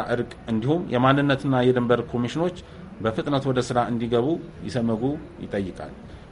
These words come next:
ተፎካካሪ የፖለቲካ ፓርቲዎችም ሆኑ የሀገሪቱ ጉዳይ ያገባናል የሚሉ ተቆርቋሪዎች ሁሉ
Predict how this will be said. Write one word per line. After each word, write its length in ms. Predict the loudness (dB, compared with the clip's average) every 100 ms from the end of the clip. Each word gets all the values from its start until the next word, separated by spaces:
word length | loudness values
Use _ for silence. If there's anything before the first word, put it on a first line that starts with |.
| -18 -6
ተፎካካሪ 560 | -2 0 4 6 6 6
የፖለቲካ 440 | 4 4 2 2 2
ፓርቲዎችም 600 | 4 2 0 -2 0 2
ሆኑ 220 | 4 2 0 2
የሀገሪቱ 420 | 4 6 4 2
ጉዳይ 240 | 2 4 4
ያገባናል 580 | 4 6 6 6 6 4
የሚሉ 280 | 2 2 0
ተቆርቋሪዎች 840 | 0 0 -2 -4 0 2 2 -2 0
ሁሉ 240 | 0